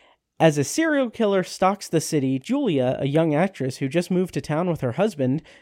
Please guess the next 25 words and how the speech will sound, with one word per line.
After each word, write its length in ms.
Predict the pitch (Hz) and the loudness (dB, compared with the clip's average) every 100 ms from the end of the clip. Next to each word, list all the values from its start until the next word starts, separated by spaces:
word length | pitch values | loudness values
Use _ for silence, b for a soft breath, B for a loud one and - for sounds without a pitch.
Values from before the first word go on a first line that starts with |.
| - | -2
notices 440 | 190 220 226 202 | 2 2 0 -2
a 60 | 147 | 0
mysterious 600 | 127 - 254 269 247 233 | -2 -2 -2 0 0 -4
stranger 520 | - 156 170 170 170 | -4 -2 0 0 -2
watching 500 | 147 135 185 214 185 | 0 -2 -2 -2 -4
her 180 | 170 170 | -2 -4
from 200 | 165 131 | -2 -2
across 480 | 120 - 139 147 - | -2 -2 0 0 -2
the 120 | 156 | -4
street. 540 | - - 135 139 - - B B B B | -4 -8 -8 -8 -12 -20 B B B B
Uh, 240 | - 143 139 | 0 4 4
Watcher 300 | 160 170 165 | 4 2 0
stars 400 | - 165 156 151 | 0 2 2 2
Maika 280 | 156 160 156 | 0 0 0
Monroe, 540 | 135 135 156 233 359 | 0 2 2 2 0
who 120 | - | -2
you 100 | 143 | -2
may 140 | 135 131 | 0 -2
know 140 | 127 | -4
from 360 | - 135 131 131 | -4 -4 -2 -4
It 180 | 135 - | -4 -4
Follows, 480 | 123 131 196 349 B B B - | -2 0 -2 -4 B B B -4
uh, 380 | 139 139 135 131 - | 0 2 2 0 -4
Carl 400 | - 185 170 147 | 2 4 4 2
Glusman, 680 | - - 135 160 - 262 | -4 -4 -2 -2 0 0